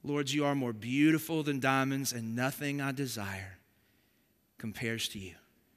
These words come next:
And as a stupid, sinful freshman in college, I remember thinking, "This is what I've been looking for my whole life." And my eyes met his for the very first time,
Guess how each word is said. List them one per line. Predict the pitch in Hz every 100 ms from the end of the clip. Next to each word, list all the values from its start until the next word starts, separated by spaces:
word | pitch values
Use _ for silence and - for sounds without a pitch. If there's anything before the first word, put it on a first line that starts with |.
| _ _ _ _ _ _ _ _ _ _ -
And | 139
as | 131
a | 110
stupid, | - - - 156 156 151 160 139
sinful | - - 151 151 - 160 147 139 - - -
freshman | - 156 147 - 147
in | 139
college, | - 139 135 127
I | 131
remember | 131 135 131 127
thinking, | - 127 120 113 _ _ _ _ _ _ _ _ _ _ _ _ _ _ _ _ _ _ _ _ -
"This | 147 143
is | 139
what | 135
I've | 127 131
been | 127 120
looking | 123 - 127
for | - 123
my | 127
whole | - - 127
life." | 117 - - - - _ _ _ _ _ _ _ _ _ _ _ _ _ _ _ _ _ -
And | 139
my | 151 160
eyes | 151 147 147 147 - -
met | 156 147
his | - 147 143 135 -
for | 165
the | 131
very | 120 135 151
first | - 151 -
time, | 147 131 127 117